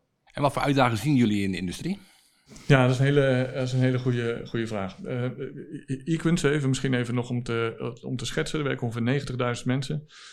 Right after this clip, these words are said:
Speaker 2: We doen zo'n achttien miljard, eh, eh, omzet, eh, in, nou, zo goed als, eh, eh, de hele wereld. En in, in Nederland, eh, zijn wij, ja, ook nog steeds groot met zo'n zesduizend mensen.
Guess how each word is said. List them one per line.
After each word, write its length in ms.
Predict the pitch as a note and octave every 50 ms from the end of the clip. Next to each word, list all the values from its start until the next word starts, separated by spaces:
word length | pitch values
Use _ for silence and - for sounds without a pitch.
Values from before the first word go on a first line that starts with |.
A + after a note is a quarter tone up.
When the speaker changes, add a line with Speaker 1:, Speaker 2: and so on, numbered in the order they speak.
| - _ _
Speaker 2:
We 80 | C3+
doen 100 | B2+ A#2+
zo'n 160 | A2 A#2 B2+
achttien 340 | B2 - C3 - - C3 B2
miljard, 500 | B2 B2 A#2+ A#2+ A#2+ A#2+ A#2 - - -
eh, 340 | A#2 A2 A2+ A2 - - A#2+
eh, 120 | A#2 - -
omzet, 440 | C#3 C3 B2+ A#2+ B2 A#2 A2+ - A#2
eh, 260 | A#2 A2+ A2+ - -
in, 340 | A#2 A#2 A#2 A2 A2+ A2+ A2
nou, 200 | G2+ F2+ E2+ F#2 G#2+ C#3+ - -
zo 180 | _ - - -
goed 160 | B2+ B2+ B2+
als, 200 | A2+ A2 - -
eh, 200 | A#2 A2+ A2 G#2+
eh, 300 | G#2+ - - A2+ G#2+ G#2+
de 80 | G#2 A2
hele 160 | A#2 A2+ G#2
wereld. 460 | G2 C3 C#3 C#3+ D#3 D3+ - - - - - - - - - - _ _ _
En 180 | B2+ A#2+ A#2+
in, 240 | A#2 A#2 A#2 A#2 - -
in 180 | B2+ A#2+ A#2
Nederland, 480 | A#2+ A#2+ B2 A#2+ B2 A#2+ A#2 A2+ A2 A2+
eh, 120 | A2+ G#2+ A2
zijn 220 | A2 A#2+ G#2 G2
wij, 160 | G2 F#2+ F#2+ -
ja, 140 | - G2+ F#2+
ook 180 | - C3 C3
nog 100 | C#3+ C3
steeds 240 | - - C3 B2+ B2+
groot 400 | - - B2+ B2 A#2+ B2 A#2+ -
met 140 | A2+ G#2+ -
zo'n 140 | - G#2+ G#2
zesduizend 540 | A2 A2 G#2+ - A#2 A2 G#2 G#2 - G#2+ A2
mensen. 520 | A2+ A2+ A2+ A2 G#2+ - A2+ A2 A2+ A2